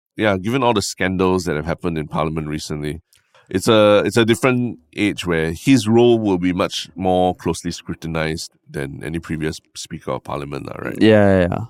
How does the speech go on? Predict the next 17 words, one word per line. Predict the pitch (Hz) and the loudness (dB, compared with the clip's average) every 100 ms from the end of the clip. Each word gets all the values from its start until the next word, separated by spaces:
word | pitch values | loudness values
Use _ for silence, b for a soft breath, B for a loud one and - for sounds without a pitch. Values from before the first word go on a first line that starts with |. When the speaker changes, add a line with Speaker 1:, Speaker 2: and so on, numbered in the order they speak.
| - | -2
Speaker 2:
And | 120 | 4
Speaker 1:
Yeah. | 156 | 4
Speaker 2:
also | 160 220 | 4 0
because, | 170 202 185 | 2 2 4
like, | 135 92 | 6 6
I | |
mean, | 143 180 | 4 4
it's | 139 | 4
only | 156 208 165 | 4 4 4
in, | 107 | 4
like, | 92 | 4
the | 80 | 2
past, | - 117 110 | 2 2 2
what, | 110 82 - | 2 2 0
five | - 110 135 | 0 2 2
years | 123 98 139 185 214 - - 107 | 2 4 4 2 -2 -10 -12 2
that | 107 | 4